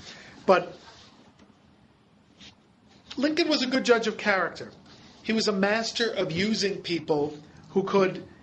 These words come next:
be useful. He was eager to find emissaries to new communities, especially as the war was winding down and, um, um,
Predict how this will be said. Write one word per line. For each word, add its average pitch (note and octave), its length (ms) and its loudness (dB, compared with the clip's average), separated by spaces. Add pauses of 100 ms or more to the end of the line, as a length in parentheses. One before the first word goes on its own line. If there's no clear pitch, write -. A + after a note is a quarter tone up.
(140)
be F#3+ 80 2
useful. G3+ 540 -2
He F#3+ 160 -2
was F3 180 0
eager B3+ 320 2
to G3 80 0
find D#3+ 400 -2
emissaries E3 760 -2 (420)
to E3+ 340 2 (380)
new F#3+ 160 2
communities, F#3 720 0
especially F3+ 760 -2
as E3 180 -2
the D#3 40 -2
war E3+ 260 2
was E3 180 -2
winding D3 400 -4
down C#3+ 340 -4 (420)
and, - 380 2
um, D3 260 -10 (520)
um, D3 440 -4